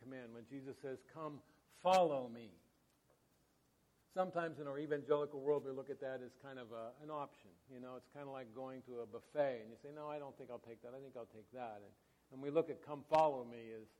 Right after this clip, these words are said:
like one of those options. You take it or leave it, your choice.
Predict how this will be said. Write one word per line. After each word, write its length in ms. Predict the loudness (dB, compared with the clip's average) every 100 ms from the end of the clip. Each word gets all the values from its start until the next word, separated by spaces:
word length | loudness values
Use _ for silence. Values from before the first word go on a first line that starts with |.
| _ _ _ -16
like 240 | -10 -10 -8
one 180 | -8 -4
of 80 |
those 160 | -4 0
options. 580 | 2 2 0 -18 -20 -18
You 100 | -18 -18 -12
take 140 | -10 -8
it 80 |
or 80 | -8
leave 240 | -6 -8 -10
it, 100 | -14 _ _
your 100 | -16 -14
choice. 300 | -10 -8 -8